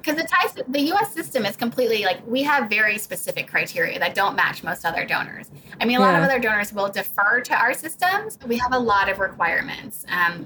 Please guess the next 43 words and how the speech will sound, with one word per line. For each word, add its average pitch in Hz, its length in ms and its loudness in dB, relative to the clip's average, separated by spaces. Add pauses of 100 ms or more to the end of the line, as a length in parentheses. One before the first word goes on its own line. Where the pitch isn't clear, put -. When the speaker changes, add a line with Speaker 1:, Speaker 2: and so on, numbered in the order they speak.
Speaker 1:
and 202 80 0
oftentimes 196 1080 -4
they'll 180 160 4
answer, 165 320 -6 (120)
like, 170 240 -8
it 175 60 -4
answers 175 340 -6
the 175 80 -18
same 175 280 -14
needs - 280 -14
that - 240 -10
some 165 120 -16
of - 40 -14
the - 60 -12
other - 100 -12
donors - 300 -16
will - 100 -20
have. - 200 -14 (760)
But, 190 320 2 (220)
you 226 80 0
know, 220 100 4
if, 233 260 0
if 247 160 0
these 311 200 0
organizations 285 600 0
are 196 160 0
on 202 100 2
a 196 80 -6
nice 214 340 0
glide 208 400 2
path 196 260 -2
already 190 680 -2 (680)
for 202 200 2
the 202 160 -6 (460)
Thai 214 280 0
government, 214 460 -2 (460)
it 226 140 2
just 262 160 0
didn't 247 260 0
make 220 160 -2
sense 233 400 -2
to 202 80 -8
me 175 240 -10